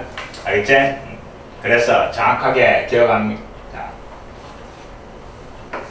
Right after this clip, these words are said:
앞에 수업할 때도 계속 강조했는데 함수, 방정식, 부등식은 하나다 이랬습니다. 맞지요? 자, 잘 봅니다. Y 이퀄 Fx의 그래프가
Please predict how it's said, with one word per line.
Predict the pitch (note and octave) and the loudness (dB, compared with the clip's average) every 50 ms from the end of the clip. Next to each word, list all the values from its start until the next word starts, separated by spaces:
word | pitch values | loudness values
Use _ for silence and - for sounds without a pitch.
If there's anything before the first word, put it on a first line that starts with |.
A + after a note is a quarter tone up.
| - - - - - - - - - | -14 -16 -18 -18 -18 -18 -6 0 4
앞에 | - - - - F#3+ F3 E3 | 6 6 6 8 8 8 8
수업할 | D#3+ - G3 G#3 F#3 F#3+ - - - - | 6 6 6 6 8 8 8 6 6 6
때도 | E3 - - - C#3 C3+ - - - - - - - - | 6 6 6 8 8 8 6 6 4 2 0 -2 -4 -2
계속 | - - - - - - - | 0 2 2 4 2 2 2
강조했는데 | C#3 C3+ C#3 C#3 C#3 D#3+ E3 E3 E3 D#3+ D3 B2+ A2 - - - - - - - - - | 2 4 4 6 6 6 6 6 6 4 2 2 2 0 -2 -6 -10 -12 -16 -16 -16 -2
함수, | - - D3 D3 D3 D3+ - - F3+ E3+ E3 E3 E3 E3 - - - - - - - - - - - - | 2 4 6 6 4 2 2 4 6 6 8 8 6 4 0 -4 -10 -14 -14 -16 -16 -18 -18 -18 -4 2
방정식, | A#2+ A#2+ C3+ C#3 C#3+ D#3 D#3+ D#3+ - - E3+ E3 D#3+ D#3 D#3+ D#3+ D#3+ - - - - - - - - - - - | 4 6 6 6 6 6 6 4 4 4 6 8 8 8 8 6 4 0 -6 -10 -12 -12 -14 -14 -14 -14 -10 -4
부등식은 | D3+ D#3+ D#3+ E3+ E3+ E3+ D#3 D#3 E3 D#3+ D#3 D#3 D#3 D#3 D#3 D#3 - - - - - - - - - - - - - - - - - - | 2 4 6 6 6 6 4 4 6 6 6 6 6 4 2 -2 -6 -10 -12 -12 -14 -14 -14 -14 -12 -12 -12 -12 -12 -12 -14 -12 -2 2
하나다 | - - D3 D3 D3 D3 D3+ D3 C#3 C#3 | 4 6 6 8 8 8 8 8 8 8
이랬습니다. | - - - - - - - - - - - - - - - - - - - - - - | 6 4 4 2 0 -4 -8 -10 -10 -12 -14 -14 -14 -14 -16 -16 -16 -16 -16 -18 -4 0
맞지요? | - C#3 C#3+ C3 C#3+ C#3+ C#3 C#3 C#3 C#3 C#3 C#3 - - - - - - - - - - - | 2 4 4 6 6 8 8 8 6 4 2 0 -6 -10 -12 -14 -14 -14 -16 -16 -16 -10 -4
자, | - - - - - - - | -2 -2 -2 -2 -4 -2 0
잘 | G#2 A2 | 2 4
봅니다. | A#2 B2+ B2+ C3 B2+ A2+ A2+ A2 A2 - - - - - - - - - - - | 6 6 4 4 4 4 4 4 2 0 -4 -10 -14 -16 -16 -14 -10 -8 0 4
Y | C#3 D#3+ F3 F3 F3 F3 | 6 8 8 8 8 6
이퀄 | F3 E3+ | 6 6
Fx의 | E3 D#3+ E3 - - F3+ F3 F3 - F3+ E3+ E3 | 6 6 6 6 4 4 4 4 6 6 6 6
그래프가 | D#3+ D3 D3 D3 D3 D3+ C#3+ - - C#3+ - - - - - | 8 6 6 4 4 4 4 6 6 6 6 6 4 2 -2